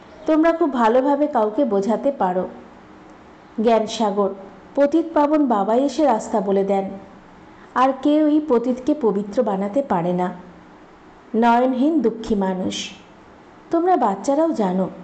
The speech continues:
প্রথম দুই যুগে দুঃখ থাকে না, না ভক্তি হয়, সেটা হলো স্বর্গ। ভারতের এই সময়ের মানুষ আর ভারতের প্রাচীন সময়ের মানুষের মধ্যে অনেক contrast, কিন্তু সে কথা কেউ বুঝতে পারে না। কত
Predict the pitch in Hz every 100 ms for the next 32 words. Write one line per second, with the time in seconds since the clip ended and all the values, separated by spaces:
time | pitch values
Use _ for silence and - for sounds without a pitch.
0 | - - - - - 233 247 247 233 226
1 | 202 220 349 392 - - - 214 233 -
2 | 226 214 190 196 190 175 - - - -
3 | - - - 330 285 269 - 240 202 190
4 | 180 - - - - - - - - 320
5 | 320 330 320 330 - 226 190 190 180 -
6 | - - - - - - - - 240 247
7 | 247 247 254 240 240 240 247 240 214 208
8 | 285 302 - - - - 226 226 233 233
9 | 240 285 - 214 208 - 285 302 302 311
10 | 262 233 240 285 254 254 247 247 202 208
11 | 196 180 180 180 185 - - - - -
12 | - - - 330 330 339 254 233 269 349
13 | 359 392 294 214 - 214 196 190 185 185
14 | - - - - - - - - 330